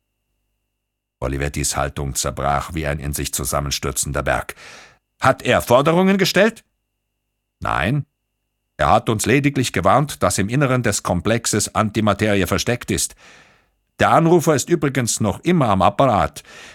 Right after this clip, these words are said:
Wir versuchen seit zehn Minuten, seinen Standort ausfindig zu machen, ohne den geringsten Erfolg. Er weigert sich aufzulegen, bevor er nicht mit dem Camerlengo gesprochen hat.“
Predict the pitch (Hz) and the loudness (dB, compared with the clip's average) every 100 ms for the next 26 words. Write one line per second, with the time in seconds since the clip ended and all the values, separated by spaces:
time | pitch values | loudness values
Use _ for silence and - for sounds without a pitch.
0 | - 98 113 113 165 165 139 127 87 - | -2 0 2 4 4 2 2 2 0 0
1 | 160 156 147 143 143 - 113 117 - 117 | 0 2 2 2 0 -2 0 -2 0 0
2 | 135 123 85 110 110 - 123 123 - 127 | 2 0 2 0 0 -2 -2 -2 0 0
3 | 101 - 73 101 139 139 110 110 104 139 | 0 -2 -4 2 2 2 0 0 0 0
4 | 131 - 131 - 80 - - _ _ _ | -2 0 2 2 0 -2 -14 _ _ _
5 | _ _ _ _ _ 101 104 123 151 147 | _ _ _ _ _ 0 4 4 2 0
6 | - 107 - 131 - - 143 151 156 156 | -2 -4 0 0 0 0 2 2 2 0
7 | 143 - 135 104 110 139 - 135 123 117 | 0 0 0 2 0 0 -2 -4 -4 2
8 | 120 117 135 156 143 131 - 131 135 139 | 2 4 2 2 2 0 0 0 0 2
9 | 117 - | 0 -2